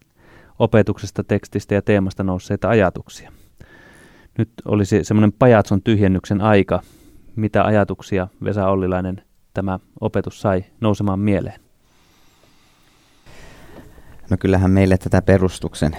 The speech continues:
Speaker 2: perustan merkitystä tässä paalutettiin, ja se kyllä on, se on, se on, se on valtavan tärkeä se, että mihin, minkä, minkä varaan niin kuin sitä elämäänsä rakentaa, mistä lähtökohdista käsin sitä,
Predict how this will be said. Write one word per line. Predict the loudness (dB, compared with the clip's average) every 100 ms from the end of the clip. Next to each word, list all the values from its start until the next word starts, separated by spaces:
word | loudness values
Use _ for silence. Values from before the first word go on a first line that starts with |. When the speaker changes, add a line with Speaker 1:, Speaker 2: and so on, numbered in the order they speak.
| -14 -20 -20 -20 -20 -20 -16 -12
Speaker 2:
perustan | -6 -6 -8 -8 -6
merkitystä | -6 -6 -10 -14 -20 -20
tässä | -18 -18 -18 -14
paalutettiin, | -12 -10 -12 -16 _ -16 -12
ja | -8
se | -8
kyllä | -6 -4 -2
on, | -2 -6 -10
se | -6 -4
on, | -2 -4
se | -6 -4
on, | -2 -4
se | -6 -4
on | -2
valtavan | 2 2 2 -2 -4 -4
tärkeä | -4 -4 -4 -6 -6 -20 _ -20 _ _ _
se, | -6 -6
että | -6 -6
mihin, | -4 -4
minkä, | -2 -2 -2 -4 -6 -6
minkä | -4 -4 -4
varaan | -6 -6 -8
niin | -10
kuin | -14
sitä | -18 -10 -8
elämäänsä | -6 -6 -6 -10 -12 -12
rakentaa, | -10 -10 -10 -10
mistä | -10 -10 -8
lähtökohdista | -8 -10 -14 -16 -16 -16 -16 -16 -12
käsin | -12 -10 -12
sitä, | -14 -14 -14